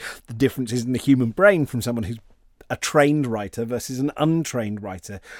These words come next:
We know that you can't <laughs> pitch a book, you can't send it out there until you've written it.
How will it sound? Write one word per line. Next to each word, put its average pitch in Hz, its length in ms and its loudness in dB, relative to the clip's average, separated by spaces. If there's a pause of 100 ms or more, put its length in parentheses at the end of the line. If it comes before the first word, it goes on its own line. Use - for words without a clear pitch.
(160)
We 147 120 0
know 147 920 2 (880)
that 135 140 2
you 139 100 -4
can't 151 580 4
<laughs> - 0 -
pitch - 420 -2
a 143 60 4
book, 127 560 0 (300)
you 127 100 -2
can't 139 440 2
send 127 340 0
it 113 100 -2
out 151 320 -2
there 113 180 -6
until 107 260 -6
you've 120 280 -2
written 151 280 -4
it. 87 180 -18